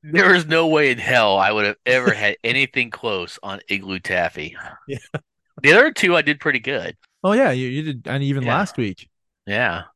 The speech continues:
Speaker 1: I, like I said, I don't know what that says about me that, that I have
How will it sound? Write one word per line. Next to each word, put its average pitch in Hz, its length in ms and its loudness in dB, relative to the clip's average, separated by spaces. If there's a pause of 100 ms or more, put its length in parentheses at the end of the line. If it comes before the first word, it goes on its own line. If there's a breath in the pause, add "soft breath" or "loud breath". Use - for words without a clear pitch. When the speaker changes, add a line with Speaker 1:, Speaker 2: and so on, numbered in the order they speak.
(800 soft breath)
Speaker 1:
I, 117 260 0
like 139 120 -2
I 139 40 0
said, 139 180 2
I 123 40 6
don't 143 120 2
know 139 80 -2
what 135 80 -4
that 107 160 0
says - 280 -2
about 87 320 -4
me 87 180 -10
that, 85 340 -8
that 92 160 -6
I 95 160 -2
have 92 340 -2